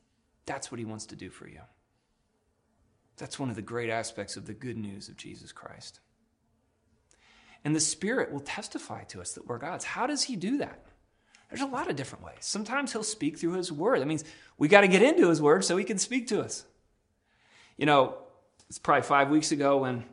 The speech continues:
everything started coming out and we had just, you know,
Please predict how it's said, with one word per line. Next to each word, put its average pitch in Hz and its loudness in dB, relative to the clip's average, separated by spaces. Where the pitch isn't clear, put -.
everything 160 10
started 139 0
coming 143 -4
out 135 2
and 131 -2
we 135 -2
had 127 -2
just, 135 -4
you 143 -8
know, 113 -8